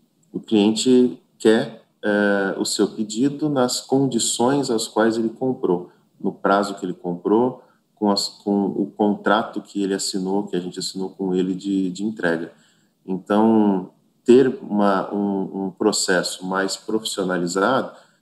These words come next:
ter um canal mais profissionalizado de logística, distribuição e de atendimento, hoje é uma exigência, é, muito forte do cliente.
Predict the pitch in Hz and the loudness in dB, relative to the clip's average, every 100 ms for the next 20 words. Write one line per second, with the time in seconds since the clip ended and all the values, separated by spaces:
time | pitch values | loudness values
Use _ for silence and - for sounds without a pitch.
0 | _ - 101 95 95 90 98 104 95 - | _ -4 -2 0 0 0 -2 -2 -4 -6
1 | 92 - 95 92 90 90 85 82 85 85 | -10 -6 -4 -2 -2 -2 -2 -2 -4 -6
2 | 87 87 80 87 95 - 90 - - 90 | -4 -4 -4 -4 -6 -4 -6 -6 -6 -4
3 | 90 - - 85 - _ _ _ _ 98 | -4 -4 -4 -8 -10 _ _ _ _ -6
4 | - 92 - 90 87 87 104 131 131 95 | 2 0 2 -2 -2 0 0 0 0 0
5 | 104 98 113 113 110 110 110 101 95 95 | 0 0 -2 0 0 0 0 -2 -2 -4
6 | - 110 98 87 - - _ _ _ _ | 0 0 0 -2 -10 -20 _ _ _ _
7 | _ _ _ - 98 98 104 120 123 - | _ _ _ -2 0 2 4 4 2 -4
8 | - 110 107 - 107 107 131 104 78 - | 2 4 4 0 -6 -6 -2 -2 -2 -10
9 | - | -18